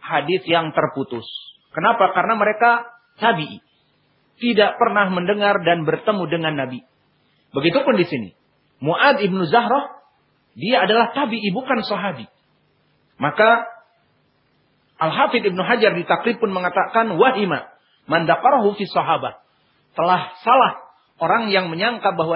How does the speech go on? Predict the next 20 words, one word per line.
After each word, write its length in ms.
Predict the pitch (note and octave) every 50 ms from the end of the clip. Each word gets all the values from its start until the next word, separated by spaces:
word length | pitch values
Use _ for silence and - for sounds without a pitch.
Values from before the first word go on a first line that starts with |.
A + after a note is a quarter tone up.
| D#3+ D#3+
dia 160 | G#3 G#3+ F#3
seorang 320 | - F#3 E3+ F3 F3 E3+
sahabi. 480 | D#3 - D#3 D3 C#3+ D#3 C3+ A2 G#2 - _ _ _ _ _ _ _ _ _
Maka 240 | - E3 - - -
dia 240 | D#3 E3+ G3+ G3 -
tabi'i. 480 | - F3+ F#3+ D#3 C#3+ B2 - G#2 - _ _ _ _ _ _ -
Maka 240 | B2+ D3+ - F#3+ E3+
khobar 400 | - C4 - - A#3+ A3 G#3 G3
ini 200 | G3+ G3 F#3 - -
pun 340 | A3 A#3+ B3 B3 B3+ C4 - - _ -
dhaif. 340 | D3+ F#3 G#3+ F3 D#3 C3+ -
Yang 180 | D3 D3+ D#3 D3 -
pertama, 480 | - - - D#3 D#3+ F3+ G3+ A#3 - - - - _ _ _ _ _ _ _ -
periwayatannya 680 | D#3+ D#3+ D#3+ D#3 E3 F3+ F#3+ F#3 - G#3+ G3+ F#3 E3+ E3+
mursal. 560 | F#3 F3 E3 - D3 C3+ A#2 F#2+ - - _ _ _ _ _ _ _ _ _ _
Dari 260 | A2 C3+ C#3 D3 D3 - -
tabi'i 580 | G3 G#3+ F#3+ F#3 F3+ E3+ G3 G#3 A#3+ B3+ - - D3+
berkata 400 | D3+ - - E3 - - F3+ D#3
dari 180 | D3+ D3+ D3+
Nabi. 300 | C#3+ C3 A#2 A2+ A2+ -